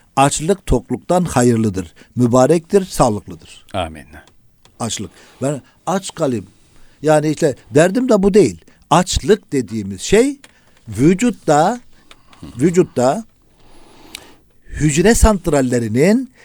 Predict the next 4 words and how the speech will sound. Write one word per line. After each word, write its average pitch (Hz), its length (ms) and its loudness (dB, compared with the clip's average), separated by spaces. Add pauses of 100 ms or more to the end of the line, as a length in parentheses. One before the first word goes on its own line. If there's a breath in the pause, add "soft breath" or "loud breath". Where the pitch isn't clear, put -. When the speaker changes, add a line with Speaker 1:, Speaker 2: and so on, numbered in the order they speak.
Speaker 1:
yakabileceği 151 960 0
herhangi 147 600 2
bir 185 140 4
yakıtın, 202 600 0